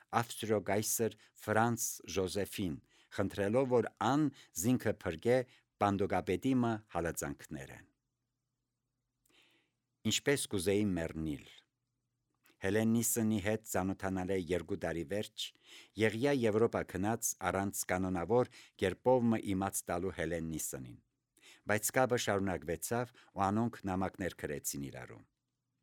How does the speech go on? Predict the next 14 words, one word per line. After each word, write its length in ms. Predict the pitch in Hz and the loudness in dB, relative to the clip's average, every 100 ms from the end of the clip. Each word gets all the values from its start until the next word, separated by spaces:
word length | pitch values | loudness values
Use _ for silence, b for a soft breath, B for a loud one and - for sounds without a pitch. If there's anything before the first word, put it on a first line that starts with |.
| _ _ | _ _
Զվիցերը 600 | - 87 107 - 135 120 110 - | -10 -4 -4 0 0 2 2 0
ու 180 | 104 98 | -4 -2
Ավստրիո 680 | 90 - - - 95 87 82 | -2 -2 -4 -2 -2 0 -2
մեջ, 400 | 90 110 117 - - _ _ _ _ _ _ _ _ _ _ B B B | -2 -4 -6 -14 -18 _ _ _ _ _ _ _ _ _ _ B B B
որ 160 | 95 95 | 0 2
Եղիային 640 | 98 95 101 104 131 139 | 4 2 2 2 4 4
հոգեկան 540 | 98 98 107 98 117 110 | 2 0 0 2 2 2
տագնապները 760 | 87 - 101 90 117 113 101 | 0 -2 -4 -2 0 2 2
սաստկացան, 800 | - 82 - - 78 - 113 120 117 B B | 0 -4 -6 -6 -6 -4 -2 -2 -4 B B
ան 240 | - 110 120 | 0 2 4
ավելի 280 | 117 120 123 | 4 2 2
ուժեղ 360 | 107 98 123 | 0 0 -2
երազներ 520 | 110 107 104 95 113 95 | 0 2 2 2 0 0
կտեսներ 580 | 85 80 - 110 123 | -4 -6 -6 -2 -2